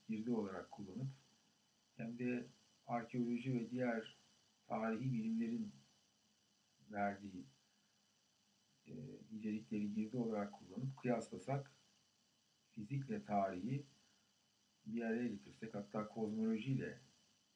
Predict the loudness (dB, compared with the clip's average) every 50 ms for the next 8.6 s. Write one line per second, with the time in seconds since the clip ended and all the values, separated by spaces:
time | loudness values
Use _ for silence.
0 | _ _ _ -12 -12 -10 -8 -6 -8 -8 -8 -10 -8 -6 -4 -4 -4 -6 -12 -16
1 | _ _ _ _ _ _ _ _ _ _ _ _ _ _ _ _ _ -12 -10 -10
2 | -10 -8 -10 -10 -12 -12 -14 -12 -4 0 0 2 2 0 -2 -2 0 0 0 0
3 | -2 -4 -8 -20 _ _ _ _ _ _ _ _ _ _ _ _ _ _ _ _
4 | _ _ _ _ _ _ _ _ _ _ _ _ _ _ _ _ _ _ _ _
5 | _ _ -4 0 2 2 2 0 -2 -4 -6 -8 -12 -14 -16 -10 -4 -2 -2 -2
6 | -2 -6 -10 -20 _ _ _ _ _ _ _ _ _ _ _ _ _ _ -6 -6
7 | -4 -4 -2 0 0 0 0 0 -2 -2 -2 0 0 -2 -2 0 0 0 0 0
8 | 0 0 -2 -2 -2 -6 -10 -16 -16 -16 -16